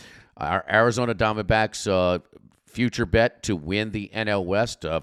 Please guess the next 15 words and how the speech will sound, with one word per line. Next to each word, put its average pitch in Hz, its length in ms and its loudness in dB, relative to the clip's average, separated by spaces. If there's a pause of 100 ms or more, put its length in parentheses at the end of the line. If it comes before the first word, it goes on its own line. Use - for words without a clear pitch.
(160)
a 80 80 -4
month 85 340 -6
or 95 80 -6
so 101 280 -2
into 95 420 -8
the, 90 240 -6
uh, 87 100 -2
season. 107 480 -6 (320)
Remember, 87 260 -4
I 76 60 -2
loved 87 380 0
how 95 160 -2
they 90 140 -8
were, 85 300 -10
um, 78 200 -8